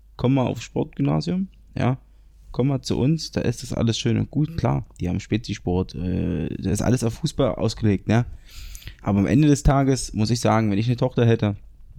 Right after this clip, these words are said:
ich würde sie einfach verbieten, mit, mit fünfzehn, sechzehn Jahren auf ein Sportgymnasium zu wechseln, weil ich aus eigener Erfahrung weiß, dass dieser Weg, äh, nicht der bessere ist,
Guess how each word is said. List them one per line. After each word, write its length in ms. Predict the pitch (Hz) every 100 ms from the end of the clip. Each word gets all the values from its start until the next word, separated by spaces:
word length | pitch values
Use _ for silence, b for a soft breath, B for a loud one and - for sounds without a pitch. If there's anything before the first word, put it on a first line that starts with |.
| - -
ich 100 | -
würde 160 | 117 117
sie 140 | -
einfach 240 | 85 110 101
verbieten, 400 | 107 120 117 101
mit, 280 | 92 - -
mit 140 | -
fünfzehn, 400 | 113 110 - 101
sechzehn 400 | 104 110 - 98
Jahren 220 | 98 98
auf 140 | 92 104
ein 60 |
Sportgymnasium 680 | - 113 113 113 104 101 98
zu 120 | -
wechseln, 300 | 98 - 98
weil 160 | 92 101
ich 120 | -
aus 260 | 104 - b b b b b -
eigener 280 | 117 139 131
Erfahrung 520 | 120 - 117 113 95
weiß, 400 | 101 135 - - - - - -
dass 160 | - 101
dieser 320 | - 117 107
Weg, 380 | 101 113 110 -
äh, 240 | 101 98 - -
nicht 220 | - 110
der 40 | -
bessere 460 | 107 107 80 -
ist, 220 | - -